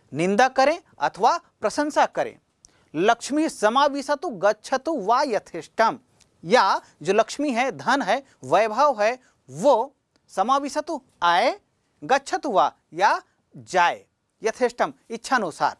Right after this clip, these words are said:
लक्ष्मी के विषय में कहा जाता है, लक्ष्मी का एक पर्याय शब्द है चंचला। लक्ष्मी को चंचला कहा गया है। क्यों कहा गया है? वो इसलिए क्योंकि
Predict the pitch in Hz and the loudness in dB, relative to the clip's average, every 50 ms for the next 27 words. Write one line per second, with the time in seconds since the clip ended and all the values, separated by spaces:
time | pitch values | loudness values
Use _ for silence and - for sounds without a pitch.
0 | _ _ _ _ _ _ _ _ _ _ _ _ _ _ _ - - - - - | _ _ _ _ _ _ _ _ _ _ _ _ _ _ _ -20 -20 -20 -20 -8
1 | - 139 165 175 - - 240 254 254 262 247 247 - - 247 247 240 240 190 190 | -2 0 0 0 0 -2 -2 0 0 0 0 0 0 0 0 0 2 2 2 2
2 | 233 240 240 240 240 - 262 247 247 269 285 - _ _ _ _ _ _ _ _ | 4 2 2 2 2 0 0 0 0 -2 -6 -8 _ _ _ _ _ _ _ _
3 | _ 135 160 175 - - 226 - 240 220 - - 180 175 196 202 226 220 - 240 | _ -4 -4 -4 -4 -4 -2 0 -2 -2 0 0 0 2 2 2 2 0 -2 -6
4 | 220 233 226 226 233 - - - 160 165 170 151 - 143 135 160 170 143 - _ | -6 -4 -4 -4 -6 -8 -6 -6 -6 -6 -6 -6 -6 -2 0 0 0 0 -2 _
5 | _ _ _ _ _ _ _ _ _ _ _ - 151 170 190 - - 269 269 - | _ _ _ _ _ _ _ _ _ _ _ -4 -2 -2 -2 -2 -4 -6 -4 -4
6 | 254 - 254 254 254 254 294 294 320 320 302 254 180 147 143 139 143 135 135 - | -4 -2 -2 -2 0 2 2 2 2 2 0 0 -2 -4 -4 -6 -6 -10 -10 -10
7 | - 233 247 254 - 240 240 254 247 262 262 254 240 247 262 262 _ _ _ _ | -6 -4 -2 -2 0 0 0 0 0 -2 -6 -6 -6 -8 -10 -14 _ _ _ _
8 | - 139 170 190 262 285 - - 240 240 262 302 330 - - _ _ _ - 226 | -10 -8 -6 -4 -4 -6 -4 -4 -4 -2 -2 -2 -2 -4 -8 _ _ _ -2 -2
9 | 240 233 - 339 392 381 | 0 0 2 0 0 0